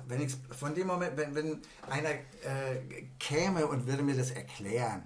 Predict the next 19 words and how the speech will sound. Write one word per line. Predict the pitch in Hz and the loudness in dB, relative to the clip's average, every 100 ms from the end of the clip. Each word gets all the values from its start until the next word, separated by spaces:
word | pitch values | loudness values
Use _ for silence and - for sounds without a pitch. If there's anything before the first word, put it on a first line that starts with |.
| 95 | -4
ja, | 117 | -2
würde | 120 117 | 0 0
sagen, | 117 110 104 | 0 -4 -4
„Pass | 127 - - | -6 -6 -4
auf, | 104 98 92 - - - - - - - | -4 -2 -6 -10 -20 -20 -20 -20 -20 -14
das | 95 107 | -10 -8
ist | 104 | -6
so | 107 110 | -4 -2
und | 120 107 | -2 -2
so, | 110 107 104 - - | -4 -4 -4 -6 -8
ne? | 101 131 131 | -2 -2 -2
Oder | 101 110 | -4 -4
das, | 101 113 - - | -2 -4 -4 -2
das | 123 131 | 0 2
und | 120 110 | 2 2
das | 117 - | -2 -2
ist | 117 - | -6 -4
gelaufen“ | 107 101 113 104 101 98 | -4 2 2 2 -2 -8
und, | 104 104 101 | -6 -8 -8